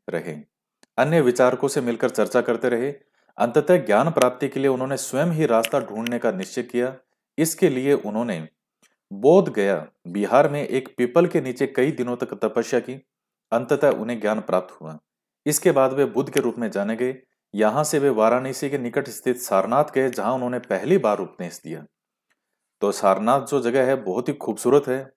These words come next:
बहुत ज्यादा सुंदर है। अ, पहली बार उपदेश दिया था। कुशीनारा में मृत्यु से पहले का शेष जीवन उन्होंने पैदल ही एक स्थान से दूसरे स्थान की यात्रा करने और लोगों को शिक्षा देने में व्यतीत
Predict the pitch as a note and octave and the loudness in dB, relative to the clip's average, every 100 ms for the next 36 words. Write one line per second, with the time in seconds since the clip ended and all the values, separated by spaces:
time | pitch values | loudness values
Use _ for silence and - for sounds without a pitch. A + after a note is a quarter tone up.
0 | - G2+ C#3+ B2 B2+ C3 A2 A#2 B2+ - | -4 0 4 4 2 0 -2 -2 -4 -12
1 | _ _ _ _ _ _ _ _ _ _ | _ _ _ _ _ _ _ _ _ _
2 | _ _ _ _ _ _ _ _ _ _ | _ _ _ _ _ _ _ _ _ _
3 | _ _ _ - G2 F#2+ - A2 G#2+ C#3 | _ _ _ -6 -4 -2 2 4 6 6
4 | C3+ A2+ B2+ B2+ A2+ G#2+ A#2 C#3+ _ _ | 4 4 2 2 2 0 -2 -12 _ _
5 | _ _ _ _ _ _ _ - C#3+ C#3+ | _ _ _ _ _ _ _ -2 -2 2
6 | G3+ D3 C#3 C#3+ D3+ B2+ A#2 B2+ F3 D#3+ | 2 6 6 6 2 0 0 0 -2 0
7 | D3+ C3+ G#2+ A#2+ C#3+ D3 C#3+ C3+ C#3+ A2 | 0 2 0 0 2 0 2 2 2 2
8 | A2+ A2 G2 D#2+ - _ _ _ - B2+ | -2 0 -2 -6 -18 _ _ _ -6 -2
9 | C#3+ D3+ D3 B2 B2 D#3+ D3 D#3 A#2+ C#3+ | 0 0 2 2 6 4 2 -2 2 2
10 | D3 - B2+ C3 C3+ A2 C#3 C#3 D3 A2+ | 2 -2 -2 0 -2 -2 -6 0 0 0
11 | - F2+ D2+ - _ _ _ B2+ A#2+ A2 | -4 -8 -8 -16 _ _ _ -4 2 2
12 | A2+ C#3 C#3 A#2 B2+ C3+ A#2 G#2+ B2+ C#3 | 4 2 2 0 0 -2 0 -2 -2 -4
13 | B2 B2+ - A#2+ G#2+ A2 A2 F#2 E2 - | -6 -6 -4 -2 -2 -2 -4 -4 -6 -4
14 | F3 | -2